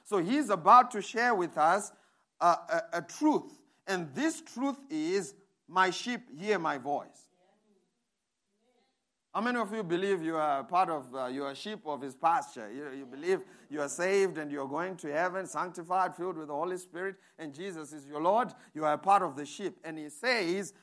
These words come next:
"My sheep hear my voice." Someone shout, "I can hear God's voice." See, growing up, I didn't believe this.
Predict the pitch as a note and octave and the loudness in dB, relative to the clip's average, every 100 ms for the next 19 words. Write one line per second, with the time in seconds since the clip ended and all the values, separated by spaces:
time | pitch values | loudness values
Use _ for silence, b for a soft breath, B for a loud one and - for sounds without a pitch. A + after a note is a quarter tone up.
0 | b - E3 E3 D3+ - - A#3 B3 - | b 0 4 4 2 -6 -10 -8 -8 -12
1 | _ _ _ F#3 G#3 A3+ C4 - _ - | _ _ _ -2 0 0 -4 -10 _ -4
2 | F3+ F#3+ G3 G#3 - - E3+ E3+ A#2+ - | 0 2 0 -2 -14 -12 -2 -2 -2 -14
3 | - G#3 A#3 G3+ G#3+ G3+ G3 A#3+ F#3+ E3+ | -10 -4 -4 4 6 6 6 4 2 -6
4 | E3 G#3+ - _ _ - - - - - | -6 -8 -12 _ _ -20 -20 -20 -20 -20
5 | - - F#3+ G#3+ E3+ F3+ F#3+ D3 D#3+ D3+ | -20 -8 4 4 6 6 6 2 -2 -2
6 | G2 - - - - - - - - _ | -4 -14 -20 -20 -20 -20 -20 -20 -20 _
7 | _ _ G3+ E3 G#3 B3 A#3+ A#3+ D#3 F3+ | _ _ -8 2 4 6 6 4 4 2
8 | F#3+ G#3+ E3+ F3 G#3+ D3+ B2 - | 2 -2 -4 -2 -2 -2 -10 -16